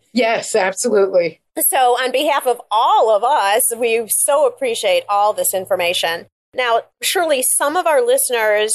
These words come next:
Speaker 2: are on the run. They're not near a computer. Our show notes page will have all of your contact information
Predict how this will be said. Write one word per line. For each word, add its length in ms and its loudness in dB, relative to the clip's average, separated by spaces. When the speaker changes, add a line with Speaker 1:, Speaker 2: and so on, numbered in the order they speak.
Speaker 2:
are 200 0
on 160 -2
the 100 -2
run. 220 0
They're 120 -4
not 240 -4
near 220 2
a 60 0
computer. 720 -2
Our 160 2
show 240 0
notes 280 0
page 340 -2
will 120 2
have 260 -2
all 400 2
of 120 0
your 100 2
contact 520 -2
information 880 -2